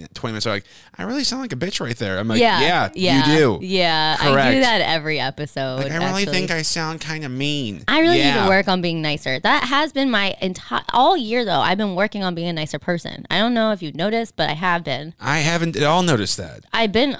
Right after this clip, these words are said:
Speaker 2: I literally have been
Speaker 1: Not to
Speaker 2: working.
Speaker 1: me.
Speaker 2: Yes, I have.
Speaker 1: I, I think you've gotten more short-tempered to me as the year has gone on. And by the way,
Speaker 2: Oh,
Speaker 1: it's
Speaker 2: yeah.
Speaker 1: only February.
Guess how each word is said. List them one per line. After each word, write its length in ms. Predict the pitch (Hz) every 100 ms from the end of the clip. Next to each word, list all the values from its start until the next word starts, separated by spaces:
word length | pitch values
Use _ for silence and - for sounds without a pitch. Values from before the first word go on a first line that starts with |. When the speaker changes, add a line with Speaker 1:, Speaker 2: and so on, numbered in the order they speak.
| - -
Speaker 2:
I 200 | 214 247
literally 560 | 214 226 269 247 208
have 320 | 180 202 240 180
been 140 | 170
Speaker 1:
Not 140 | 135 160
to 80 |
Speaker 2:
working. 20 | 151
Speaker 1:
me. 400 | 190 180 180 - _
Speaker 2:
Yes, 180 | 202 214
I 60 | 294
have. 720 | 226 302 370 330 180 147 143
Speaker 1:
I, 120 | 139
I 160 | - 180
think 140 | 262
you've 100 | 208
gotten 240 | 147 143 127
more 200 | 131 143
short-tempered 520 | - 131 - 127 127
to 40 |
me 200 | 104 98
as 100 | 92
the 60 | 104
year 100 | 104
has 140 | 101
gone 160 | 98 95
on. 240 | 95 87
And 180 | - 123
by 140 | 117 139
the 100 | 135
way, 160 | 135
Speaker 2:
Oh, 40 | 170
Speaker 1:
it's 100 | 147
Speaker 2:
yeah. 60 |
Speaker 1:
only 160 | 123 120
February. 440 | 117 95 92 85